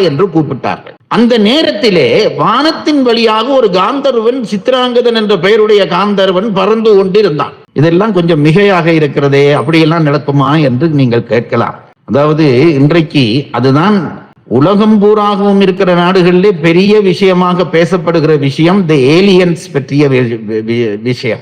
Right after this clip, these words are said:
ஏலியன்ஸ் என்றால் யார் என்றால் வேற்று கிரக வாசிகள் நம் பூமிக்கு வந்து கொண்டிருக்கிறார்கள் என்பதை நூறு வீதம் இன்றைக்கு எல்லாரும் நம்புகிறார்கள், நூறு வீதம் நம்புகிறார்கள். ஹிலாரி கி-, கில்டன்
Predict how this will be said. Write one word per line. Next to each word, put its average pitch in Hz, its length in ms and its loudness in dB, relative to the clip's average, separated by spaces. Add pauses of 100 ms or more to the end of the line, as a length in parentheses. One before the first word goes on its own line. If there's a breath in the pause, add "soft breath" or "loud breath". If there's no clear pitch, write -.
(140)
ஏலியன்ஸ் 190 440 2
என்றால் 170 340 0
யார் 151 240 0
என்றால் 165 360 0 (140)
வேற்று 214 420 0
கிரக 180 320 0
வாசிகள் 165 560 0
நம் 160 240 0
பூமிக்கு 190 420 2
வந்து 170 260 2
கொண்டிருக்கிறார்கள் 160 840 0
என்பதை 139 300 0 (120)
நூறு 202 440 4
வீதம் 202 300 2
இன்றைக்கு 170 320 -2
எல்லாரும் 165 380 0
நம்புகிறார்கள், 143 640 -4 (140)
நூறு 214 260 2
வீதம் 214 300 2
நம்புகிறார்கள். 139 600 -2 (220)
ஹிலாரி 196 380 2
கி-, 160 460 0
கில்டன் 196 520 0